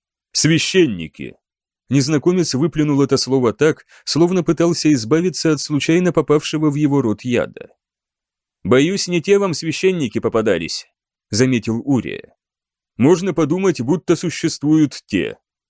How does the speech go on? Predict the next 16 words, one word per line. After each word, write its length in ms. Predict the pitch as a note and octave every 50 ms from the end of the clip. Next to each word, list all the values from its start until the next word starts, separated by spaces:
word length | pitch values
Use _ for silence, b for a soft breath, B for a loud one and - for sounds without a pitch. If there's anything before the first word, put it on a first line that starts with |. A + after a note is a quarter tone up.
| _ _ _ _ _ _ _ _ _ _ _
«Несомненно. 840 | A#2 D3 C#3+ - G3+ G3 G3+ G#3 G3 D#3+ G#2+ E2+ C2 G#1 G#1 - _ b b b b b
Впрочем, 600 | - - - E3+ G3 A3 - - G#3 F#3+ C#3 G#2
служителю 600 | - - C#3+ D#3+ D3+ C3 A3 - - G#3 G#3 G3+
Божьему 460 | F3 G#3+ G#3+ G3 D#3+ G3 G3 F#3+ F#3
по 120 | - F3+
нынешним 440 | F3+ F#3+ F#3 F#3 E3 - F3 E3+ E3
временам 460 | D3+ D3+ D#3+ E3 E3 E3+ F#3 G3 G3
и 40 | F#3+
в 60 | -
самом 320 | - - F3+ F#3 F3+ F3 D#3
деле 240 | D#3+ G3 G3+ G3 G3
не 120 | F#3 E3+
просто 420 | - D#3 F3 F#3+ F#3+ - - F3+
сохранить 500 | - - D#3+ - - D#3+ D#3+ E3+ F3 D3+
добрый 360 | C3+ C#3 D3 B2+ B2 C3 C3 A#2
нрав». 440 | G#2 D#2+ D#2 B1 - - _ _